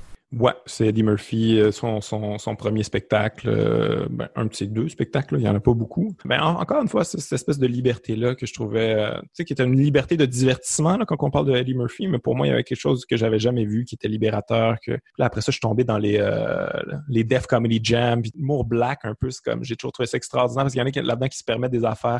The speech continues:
que, que on se permet pas, euh, on se permet pas en général. Je sais pas si t'as déjà écouté ça, Def Comedy Jam, mais tu sais, comme il y avait des trucs là-dedans quand même, euh, qui étaient, qui étaient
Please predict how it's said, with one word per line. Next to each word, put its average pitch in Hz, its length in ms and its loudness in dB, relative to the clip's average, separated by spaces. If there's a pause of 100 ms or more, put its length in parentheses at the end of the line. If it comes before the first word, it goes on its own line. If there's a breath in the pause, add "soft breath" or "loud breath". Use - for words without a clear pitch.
(120)
que, 117 140 0 (180)
que 117 280 2
on 117 180 -2
se - 140 -6
permet 127 320 2
pas, - 180 0
euh, 120 480 2
on 110 160 -4
se - 80 -10
permet 117 260 -2
pas - 120 -2
en 131 60 2
général. 110 600 2 (140)
Je - 60 -10
sais - 40 -12
pas - 80 0
si - 80 -6
t'as 113 80 2
déjà 117 160 4
écouté 113 220 0
ça, 120 160 2
Def 113 180 2
Comedy 107 380 0
Jam, 113 260 2
mais 110 80 0
tu 101 80 -4
sais, 110 60 -6
comme 110 160 0
il 107 60 4
y - 20 4
avait 104 100 2
des 107 100 0
trucs - 240 -4
là-dedans 110 300 2
quand 104 160 -2
même, 107 260 -2
euh, 113 220 0 (100)
qui 120 120 -6
étaient, - 560 0
qui - 80 -2
étaient - 160 -8